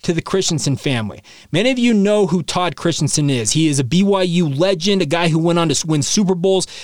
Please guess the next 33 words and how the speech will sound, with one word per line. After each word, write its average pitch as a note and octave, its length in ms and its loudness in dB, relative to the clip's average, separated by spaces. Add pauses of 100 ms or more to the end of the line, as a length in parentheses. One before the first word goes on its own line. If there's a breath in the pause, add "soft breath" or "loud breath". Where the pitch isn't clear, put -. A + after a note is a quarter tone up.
with F#3+ 300 0
the F#3+ 100 2
Oakland D#3 420 0
Raiders. F3 380 2 (260 loud breath)
Well, D3+ 120 -2
his F#3 420 0
son, A#3 340 0 (200)
Taran A3+ 440 0
Christensen, E3+ 560 0
many F3+ 180 2
of F#3 120 4
you E3+ 80 2
probably F3 260 0
have D3+ 80 0
seen F#3 280 0
his, D#3+ 360 2
uh, C#3+ 100 0
work, E3 380 0 (120)
whether D#3 260 2
it D3+ 40 2
was D3 120 2
on C#3 160 2
Facebook E3+ 720 0
or C#3+ 240 0
on C#3 120 -2
Instagram D#3+ 640 -2 (240 loud breath)
or F#3+ 220 2
on F#3 140 0
Twitter. E3 440 0 (460 loud breath)
He E3+ 120 -2
passed F#3+ 280 -2
away E3 240 0
recently. G2+ 480 -8